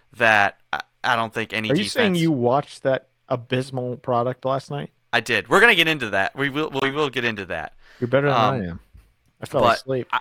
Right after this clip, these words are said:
Speaker 1: I, I still, I still think that because of Lamar, Lamar Jackson, Patrick Mahomes. Those are the two reasons. Those are the two teams. Uh, honestly, Josh Allen, who I think has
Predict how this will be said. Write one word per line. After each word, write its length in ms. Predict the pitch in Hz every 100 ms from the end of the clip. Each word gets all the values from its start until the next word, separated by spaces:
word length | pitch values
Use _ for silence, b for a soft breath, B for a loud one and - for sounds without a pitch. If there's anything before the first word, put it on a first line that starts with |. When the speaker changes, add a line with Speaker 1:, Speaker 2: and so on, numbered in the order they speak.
| -
Speaker 1:
I, 160 | 135 -
I 160 | 151
still, 320 | 170 - 180 -
I 140 | 156
still 260 | 160 - 185
think 300 | - 170 147
that 240 | 139 131
because 340 | 139 - 170 175
of 80 |
Lamar, 240 | 180 175 165 - _ _ _ _ _ _ _ _
Lamar 300 | 143 160 185
Jackson, 560 | 233 220 240 277 285 294 - _ _ _ _ _ _ _ _ -
Patrick 320 | 180 175 151
Mahomes. 500 | 143 135 92 82 - _ b b _
Those 240 | 165 170
are 60 | 165
the 100 | 151
two 180 | - 151
reasons. 520 | 135 98 92 - - _ _
Those 200 | 143 151
are 60 | 165
the 80 | 160
two 180 | 165
teams. 480 | 151 139 104 71 - - _ _ _ -
Uh, 80 | -
honestly, 460 | 160 185 - 214
Josh 340 | 170 156 180 -
Allen, 440 | 175 185 202 214 - _ _
who 80 | 147
I 100 | 151
think 260 | - 185 190
has 260 | 175 139